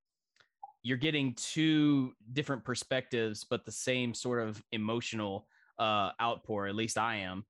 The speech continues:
uh, from the, from the way the vocals are being, um, utilized here. I like this.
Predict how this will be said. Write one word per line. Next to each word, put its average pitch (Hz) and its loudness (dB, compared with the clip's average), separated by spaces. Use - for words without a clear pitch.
uh, 104 4
from 107 -4
the, 104 -4
from 123 0
the 113 0
way 113 0
the 104 -6
vocals 107 -4
are 98 -2
being, 101 -4
um, 95 -6
utilized 104 -2
here. 92 -8
I 113 0
like 107 -2
this. - -14